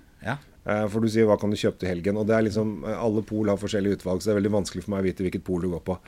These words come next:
Speaker 1: Mm.
Speaker 2: Eh, men med Vinmonopolets app, så kan du da bestille og kjøpe vinen med en gang.
Speaker 1: Ja.
Speaker 2: Så si at du, jeg forteller deg at du må kjøpe den vinen, så går du på appen, og bestill, kjøp. Eh, og da blir den sendt uten noe ekstra kostnad til ditt lokale pol, så får du en S M S etter en fire-fem dager.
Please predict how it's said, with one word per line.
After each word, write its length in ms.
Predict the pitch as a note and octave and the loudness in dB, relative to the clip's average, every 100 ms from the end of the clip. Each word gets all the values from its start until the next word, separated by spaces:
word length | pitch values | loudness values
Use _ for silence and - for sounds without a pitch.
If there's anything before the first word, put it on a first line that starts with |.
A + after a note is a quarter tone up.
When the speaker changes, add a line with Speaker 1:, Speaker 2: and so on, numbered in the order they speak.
| - | -6
Speaker 1:
Mm. 220 | A2 C3+ | -4 -2
Speaker 2:
Eh, 120 | A2+ A2+ | 2 6
men 240 | C3+ D3 | 6 8
med 100 | D3+ | 6
Vinmonopolets 580 | D3+ A2 G#2+ G#2 C3 - | 6 4 4 4 2 4
app, 200 | F3+ - - - | 0 0 -12 -12
så 200 | - C#3 | -4 -2
kan 140 | A#2+ A2+ | 2 2
du 80 | |
da 140 | B2 G#2 | 4 4
bestille 480 | A2+ - G2+ F#2+ G#2+ | 2 0 0 4 2
og 80 | G#2+ | 2
kjøpe 300 | G2+ G2+ G#2 | 2 0 0
vinen 380 | F#2 E2 F#2 F2 - - F#3+ A3+ - | -2 0 -2 -4 -10 -8 -4 -2 2
med 120 | A2 | 2
en 140 | G2 | 2
gang. 160 | E2+ C#2 - | 0 -4 -12
Speaker 1:
Ja. 100 | G2 | -10
Speaker 2:
Så 140 | - A2 | -6 0
si 100 | A2 | 2
at 140 | A2 | 2
du, 440 | A2 A2 A2 A2 G#2+ | 2 2 2 2 2
jeg 220 | G#2 G#2 | 2 2
forteller 340 | A2+ G2 F#2 | 2 2 4
deg 140 | G2 F#2+ | 2 2
at 80 | F#2+ | 0
du 80 | |
må 100 | F#2+ F#2 | -2 -2
kjøpe 160 | F2 | -2
den 120 | F2+ F#2 | -2 0
vinen, 300 | G2 E3 G3+ | 2 2 2
så 160 | C3+ A#2+ | 0 2
går 120 | G2 | 2
du 40 | F#2 | 0
på 100 | G2 | -2
appen, 260 | - E3 | 0 2
og 460 | A#2+ F#3 G3 F3 A2+ - | 4 4 4 2 -2 -6
bestill, 320 | A#2+ A#2+ B2 | 0 2 2
kjøp. 340 | - G#2+ G2 - - - - - - - - | 4 4 4 -2 -20 -20 -20 -20 -20 -12 -4
Eh, 120 | A#2 | -2
og 120 | G#2+ B2+ | 2 4
da 140 | C3 | 6
blir 160 | B2+ C3 | 4 2
den 160 | C3+ - | 0 -6
sendt 420 | - B2+ C#3+ - | -2 -2 -2 -4
uten 280 | A#2 F2+ B2 | -4 -2 0
noe 100 | C3 G2+ | 0 0
ekstra 180 | - A2+ | -2 -2
kostnad 340 | A2 A#2+ C#3+ | -2 -2 -2
til 80 | E3 | 0
ditt 160 | A2 G#2+ | 0 0
lokale 320 | G#2+ F#2+ F2+ | -2 0 2
pol, 220 | D3+ A3+ | 4 4
så 180 | A3 D#3 | 2 -4
får 120 | A#2 A2 | 0 0
du 40 | |
en 40 | G#2+ | 0
S 80 | A2 | -4
M 60 | |
S 160 | G2 - | -4 -4
etter 160 | G2+ G#2 | -6 -4
en 80 | |
fire-fem 300 | G2 F#2+ G2 | -4 -2 0
dager. 320 | G2 G2 D#3+ | 0 2 2